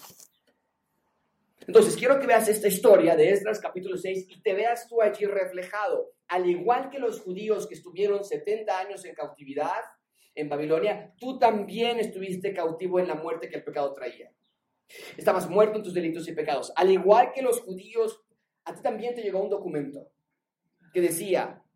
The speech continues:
que el rey había venido a descata-, a rescatarte. A, a, y al igual que los judíos, a ti también te rescató el rey de la cautividad, si eres salvo, si eres salva.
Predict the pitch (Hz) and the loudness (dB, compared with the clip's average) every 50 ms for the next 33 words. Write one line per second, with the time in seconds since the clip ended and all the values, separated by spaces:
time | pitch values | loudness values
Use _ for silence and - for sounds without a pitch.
0 | _ _ _ _ - 180 180 180 180 180 190 196 196 190 190 190 185 175 170 175 | _ _ _ _ -2 0 0 0 0 0 0 0 0 0 0 0 -2 -2 -2 -6
1 | 175 165 160 160 156 156 147 135 - - 127 - 123 123 123 120 - - 117 - | -6 -4 -4 -4 -4 -6 -10 -14 -12 -14 -12 -12 -12 -12 -12 -14 -14 -16 -16 -14
2 | 107 107 - - _ _ _ _ _ _ _ _ _ _ _ _ _ _ _ _ | -16 -16 -18 -20 _ _ _ _ _ _ _ _ _ _ _ _ _ _ _ _
3 | _ _ _ _ _ _ _ _ _ _ - 185 180 170 180 185 180 180 185 180 | _ _ _ _ _ _ _ _ _ _ -4 -4 0 2 0 0 2 2 2 2
4 | 175 175 208 254 247 269 262 254 247 - 214 175 175 175 175 180 180 180 - - | 2 2 2 2 2 4 4 2 2 2 -2 -4 0 0 0 0 0 -4 -10 -12
5 | - 170 185 208 - 226 214 202 - 170 190 233 240 240 233 - 185 180 - - | -14 -14 -12 -6 -4 -4 -4 -4 -6 -6 -6 -6 -6 -6 -8 -10 -10 -12 -12 -12
6 | 160 160 - 185 180 180 160 165 165 160 160 156 151 - 143 139 - 143 139 143 | -12 -8 -6 -4 -4 -4 -4 -6 -6 -6 -6 -6 -8 -10 -12 -16 -14 -14 -10 -8
7 | 151 - - - - - _ _ _ _ _ _ - 127 120 110 110 - 135 131 | -8 -8 -8 -8 -12 -18 _ _ _ _ _ _ -12 -10 -10 -10 -8 -8 -8 -8
8 | 131 - - - - 113 - - - 170 185 185 - - | -8 -8 -12 -14 -16 -16 -14 -12 -10 -8 -8 -8 -10 -12